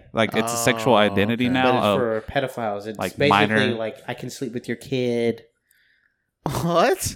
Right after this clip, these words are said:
Speaker 2: <laughs>
Speaker 3: It's, that's basically what the movement's all about. They wanna
Speaker 1: I
Speaker 3: be
Speaker 1: mean, it's
Speaker 3: able to
Speaker 1: basically saying,
Speaker 3: free
Speaker 1: like, it's not wrong to be attracted to a, a ten-year-old.
Speaker 3: Yeah.
Speaker 2: Oh,
Speaker 3: And it's not,
Speaker 2: fuck.
Speaker 3: and it's not, and it's okay if they wanna be in a relationship.
Speaker 1: Yeah. So there's all this
Speaker 3: Like I
Speaker 1: stuff of,
Speaker 3: just
Speaker 1: like,
Speaker 3: said,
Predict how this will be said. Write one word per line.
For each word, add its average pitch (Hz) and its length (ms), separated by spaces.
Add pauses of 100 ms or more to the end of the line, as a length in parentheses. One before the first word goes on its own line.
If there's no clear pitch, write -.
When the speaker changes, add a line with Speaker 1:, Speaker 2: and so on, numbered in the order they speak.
Speaker 2:
<laughs> - 100
Speaker 3:
It's, - 160
that's 160 280
basically 143 480
what 143 180
the 139 60
movement's 139 380
all 151 120
about. 165 320
They 113 100
wanna 123 220
Speaker 1:
I - 40
Speaker 3:
be 123 40
Speaker 1:
mean, 127 100
it's 135 80
Speaker 3:
able 151 40
to - 20
Speaker 1:
basically 139 200
saying, 131 180
Speaker 3:
free - 20
Speaker 1:
like, 110 180
it's 117 220
not 131 260
wrong 120 300
to - 80
be 104 120
attracted 107 460
to 90 220 (280)
a, 98 100 (260)
a 101 100
ten-year-old. 104 680 (320)
Speaker 3:
Yeah. 127 60
Speaker 2:
Oh, 151 200
Speaker 3:
And 123 140
it's - 180
not, 127 240
Speaker 2:
fuck. - 80
Speaker 3:
and 131 120
it's 117 220
not, 127 160
and 120 140
it's 117 160
okay 120 320
if 113 100
they 110 80
wanna 107 160
be 107 100
in 104 60
a 101 80
relationship. 104 720
Speaker 1:
Yeah. 92 220 (1400)
So - 80
there's 113 120
all 113 100
this 107 220
Speaker 3:
Like 120 100
I - 20
Speaker 1:
stuff 113 60
of, 110 80
Speaker 3:
just 120 80
Speaker 1:
like, 98 140
Speaker 3:
said, 120 340